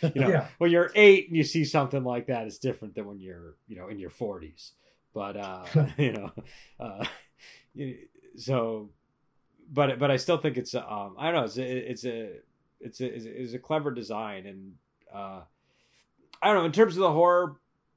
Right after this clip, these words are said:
Speaker 1: movies like this are oftentimes n-, they're not, they're not quite as scary as movies from other decades. They're kind of doing something else. Do you know what I mean?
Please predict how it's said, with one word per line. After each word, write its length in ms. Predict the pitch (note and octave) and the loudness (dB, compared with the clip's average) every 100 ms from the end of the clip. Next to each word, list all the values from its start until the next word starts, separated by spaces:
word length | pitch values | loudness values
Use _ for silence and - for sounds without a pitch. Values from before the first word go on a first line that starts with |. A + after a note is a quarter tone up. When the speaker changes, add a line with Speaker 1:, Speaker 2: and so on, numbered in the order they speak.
| _ - - | _ -20 -6
Speaker 1:
movies 380 | E3 F3+ F#3+ F#3 | 4 6 6 4
like 160 | F3 | 4
this 220 | D3+ D3 D#3 | 2 0 0
are 240 | C3+ A2 _ _ _ _ _ _ C3 | -2 -4 _ _ _ _ _ _ 0
oftentimes 720 | D#3 D#3+ D#3+ C#3 C#3+ C3 G#2+ | 2 2 -2 0 -2 -2 -6
n-, 200 | A#2+ B2 - _ _ _ _ _ _ _ _ | -10 -12 -14 _ _ _ _ _ _ _ _
they're 120 | - C3+ | -6 -4
not, 520 | C#3 D3 D3 C#3+ - _ _ _ _ _ _ _ _ _ - | 0 0 2 0 -6 _ _ _ _ _ _ _ _ _ 0
they're 120 | C#3+ | 0
not 300 | D#3+ E3+ - | 2 -2 -4
quite 340 | - D#3 D3 | 0 2 4
as 160 | C3+ - | 2 -2
scary 560 | - C3+ B2+ A2+ G2+ | -4 0 2 2 -2
as 280 | G2 F#2 - C#3+ | -6 -10 -12 0
movies 380 | B2+ A2 G#2+ | 2 2 -4
from 140 | - G2+ | -8 -10
other 180 | G2 F#2 | -8 -8
decades. 580 | G#2 G2+ G2+ F2 E2+ | -8 -8 -10 -14 -16
They're 120 | - G2+ | -14 -10
kind 280 | A#2+ B2 | -4 -4
of 100 | A2+ | -2
doing 260 | G#2+ A#2 G#2 | -2 -2 -2
something 380 | - A2+ G#2+ F#2 | -8 -8 -10 -12
else. 500 | G2 A2+ - - - | -12 -12 -14 -18 -12
Do 80 | A2+ | -8
you 60 | |
know 60 | G#2+ | -6
what 40 | |
I 40 | G#2+ | -6
mean? 320 | A2 A#2+ A2 | -10 -12 -16